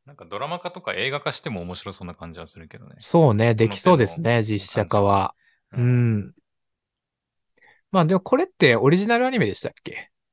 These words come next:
Speaker 1: オリジナルアニメだね。
Speaker 2: 原作なしだったかな？
Speaker 1: うん、オリジナルアニメって書いてるね。
Speaker 2: うん、うん、うん、うん。
Speaker 1: うん。
Speaker 2: あの、あれか。忍びの一時を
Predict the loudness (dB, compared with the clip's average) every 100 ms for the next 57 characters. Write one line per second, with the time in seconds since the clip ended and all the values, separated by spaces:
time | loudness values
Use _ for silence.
0 | _ _ -20 -20 -20 -20 _ _ _ -20
1 | -20 -20 -14 -14 -12 -14 -12 -10 -8 -6
2 | -2 -2 -2 -2 -2 0 -2 -2 -2 -4
3 | -6 -6 -6 -8 -14 -2 0 2 0 -2
4 | -2 -4 -6 -8 -8 -8 -8 -14 _ _
5 | _ _ _ _ _ _ _ _ _ _
6 | _ _ _ _ _ _ _ _ _ _
7 | _ -4 0 2 0 0 0 0 0 2
8 | 2 2 -6 _ _ _ _ _ _ _
9 | _ _ _ _ _ _ _ -8 -2 0
10 | 0 -4 -6 -10 -12 -10 -4 2 4 2
11 | -4